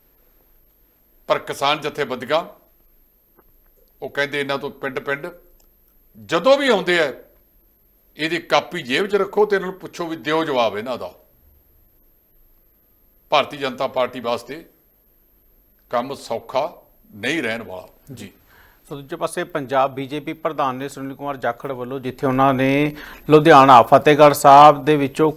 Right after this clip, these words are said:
Speaker 2: ਕਈ ਨੌਜਵਾਨ ਉਹਨਾਂ ਦੇ ਨਾਲ ਸ਼ਾਮਿਲ ਹੋਏ ਨੇ ਤੇ ਰੱਜ ਕੇ ਉਹਨਾਂ ਸਰਕਾਰ ਤੇ ਨਿਸ਼ਾਨੇ ਸਾਧੇ ਸੀ, ਕਿਹਾ ਸੀਗਾ ਵੀ ਅਸੀਂ ਮਸਲੇ ਹੱਲ ਕਰਾਂਗੇ, ਪਰ ਸਰਕਾਰ ਫੇਲ ਸਾਬਤ ਹੋਈ ਹੈ।
Speaker 1: ਦੇਖੋ, ਪੰਜਾਬ ਸਰਕਾਰ ਸਾਰਿਆਂ ਨੂੰ ਰੱਦ ਕਰਕੇ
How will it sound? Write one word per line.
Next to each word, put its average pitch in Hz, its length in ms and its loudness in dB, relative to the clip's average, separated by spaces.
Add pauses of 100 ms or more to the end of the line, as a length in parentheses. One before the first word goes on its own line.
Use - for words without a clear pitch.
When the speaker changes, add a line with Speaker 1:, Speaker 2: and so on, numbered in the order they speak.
Speaker 2:
ਕਈ 160 240 0
ਨੌਜਵਾਨ 139 420 -4
ਉਹਨਾਂ 147 140 -6
ਦੇ 151 60 -8
ਨਾਲ 156 100 -8
ਸ਼ਾਮਿਲ 139 340 -2
ਹੋਏ 143 180 -6
ਨੇ 151 80 -6
ਤੇ 151 120 -4
ਰੱਜ 131 240 -2
ਕੇ 156 120 -8
ਉਹਨਾਂ 147 140 -4
ਸਰਕਾਰ 135 400 0
ਤੇ 143 140 -6
ਨਿਸ਼ਾਨੇ 127 400 -6
ਸਾਧੇ 127 320 -4
ਸੀ, 151 160 -10
ਕਿਹਾ 135 300 -8
ਸੀਗਾ 139 300 -6
ਵੀ 151 160 -4
ਅਸੀਂ 147 180 -8
ਮਸਲੇ 139 320 -8
ਹੱਲ 135 180 -4
ਕਰਾਂਗੇ, 139 340 -8
ਪਰ 143 180 -8
ਸਰਕਾਰ 135 400 -4
ਫੇਲ 147 260 -8
ਸਾਬਤ 113 280 -6
ਹੋਈ 104 160 -16
ਹੈ। 98 120 -20 (1900)
Speaker 1:
ਦੇਖੋ, 220 240 0
ਪੰਜਾਬ 165 420 2
ਸਰਕਾਰ 170 520 0 (1800)
ਸਾਰਿਆਂ 196 480 2
ਨੂੰ 180 260 -6
ਰੱਦ 143 260 2
ਕਰਕੇ 160 460 -4